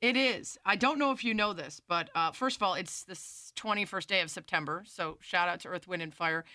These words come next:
It is the first day of the Raiders in Vegas, big day. It's also National New York Day, a day I did not know existed,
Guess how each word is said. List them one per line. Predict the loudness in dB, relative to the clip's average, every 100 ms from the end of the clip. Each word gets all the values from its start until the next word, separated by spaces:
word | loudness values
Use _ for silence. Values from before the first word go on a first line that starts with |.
| -20 -12 -2
It | 2
is | 2 0
the | -4
first | -2 -2 2
day | 2 4 2
of | -2 -4
the | -2
Raiders | 0 0 -2 -4
in | -10 -4
Vegas, | 0 2 0 -4
big | -2 -2 0
day. | 2 2 -2 -12 -4
It's | 2
also | 4 4
National | 2 6 6 6 4 2 2
New | 0
York | 0 2 2 2
Day, | 0
a | 0
day | 2 4 4
I | 2
did | 0 0
not | 4 2 2
know | 0 -2
existed, | -2 -6 -4 -6 -2 0 0